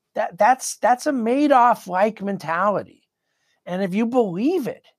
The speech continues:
and you invest in it because of the hope in this really high return without any trade-off of risk, then you become a Madoff-like investor. And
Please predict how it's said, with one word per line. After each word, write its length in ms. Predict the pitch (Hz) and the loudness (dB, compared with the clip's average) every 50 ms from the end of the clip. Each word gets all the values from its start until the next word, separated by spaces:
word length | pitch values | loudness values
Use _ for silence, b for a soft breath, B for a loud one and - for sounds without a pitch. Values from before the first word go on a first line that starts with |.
| _ _ _ _ _ _ | _ _ _ _ _ _
and 120 | - 170 180 | -6 -2 0
you 100 | 208 220 | 0 0
invest 640 | 214 180 147 139 160 214 254 330 349 311 - - - | 0 -2 -4 -4 0 2 2 4 2 0 -4 -8 -6
in 140 | 202 175 156 | -6 -4 -6
it 100 | 147 - | -6 -10
because 300 | 160 160 160 180 165 175 | -10 -10 -8 -8 -6 -6
of 160 | 185 175 156 | -6 -4 -2
the 140 | 165 160 135 | -2 -2 0
hope 420 | 120 190 240 254 226 - - _ _ _ _ _ _ _ _ _ _ - | 2 2 2 2 2 -2 -8 _ _ _ _ _ _ _ _ _ _ -6
in 180 | 196 185 180 | -6 -4 -4
this 200 | 175 170 143 139 | -4 -4 -6 -2
really 220 | 180 208 226 233 220 | 0 2 2 2 2
high 200 | 170 175 196 208 | 0 0 0 -2
return 540 | 208 196 175 - - 190 190 196 190 185 170 | 0 -2 -4 -4 -2 -2 0 0 0 -2 -4
without 340 | 151 156 165 180 190 185 | 0 2 4 4 4 4
any 220 | 185 180 175 165 151 | 2 -2 -8 -8 -8
trade-off 440 | - - 180 180 170 165 156 - - | -8 -8 -4 0 2 0 0 0 -4
of 160 | 147 131 143 | -8 -8 -6
risk, 380 | 160 160 160 - - - _ b b b b b b b | -6 -6 -6 -6 -8 -14 _ b b b b b b b
then 160 | 190 190 196 | -2 -2 0
you 120 | 202 202 196 | 0 -2 -2
become 260 | 220 185 160 220 247 | -4 -4 -4 -2 -2
a 180 | 247 240 233 240 | 0 0 0 0
Madoff-like 600 | 254 254 262 254 220 - 226 220 214 214 214 _ _ _ _ _ _ _ _ _ _ _ _ _ - - | 2 2 2 2 0 0 0 0 0 0 -2 _ _ _ _ _ _ _ _ _ _ _ _ _ -16 -10
investor. 540 | 196 196 170 185 196 214 214 - - - - _ _ _ _ _ _ _ _ _ _ _ _ _ _ _ _ _ _ _ _ _ _ - | -8 -4 0 0 0 0 -2 -6 -14 -20 -20 _ _ _ _ _ _ _ _ _ _ _ _ _ _ _ _ _ _ _ _ _ _ -4
And 560 | 175 175 175 175 170 170 170 165 156 143 | -2 0 0 2 2 2 2 0 -2 -6